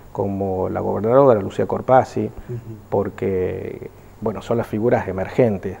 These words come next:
Speaker 1: También están, eh, el gobernador Casas de La Rioja,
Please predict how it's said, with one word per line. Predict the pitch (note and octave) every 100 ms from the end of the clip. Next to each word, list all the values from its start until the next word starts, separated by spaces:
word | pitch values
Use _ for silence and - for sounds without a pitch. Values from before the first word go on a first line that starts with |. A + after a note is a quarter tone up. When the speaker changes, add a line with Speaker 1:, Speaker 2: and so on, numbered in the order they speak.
| -
Speaker 1:
También | F#2+ F#2+ G#2 B2 C3+ C3+ C3
están, | G#2+ F#2 - G2 G2 F#2 F2+
eh, | F#2 G2+ F#2 F2 E2+ D#2+ - -
el | G2
gobernador | F#2+ F#2+ G2 G2+
Casas | F#2 C3+ A#2 A2+ F#2+ F2+
de | F2+
La | F2+
Rioja, | - C3 C3 A2+ A#2+ A2+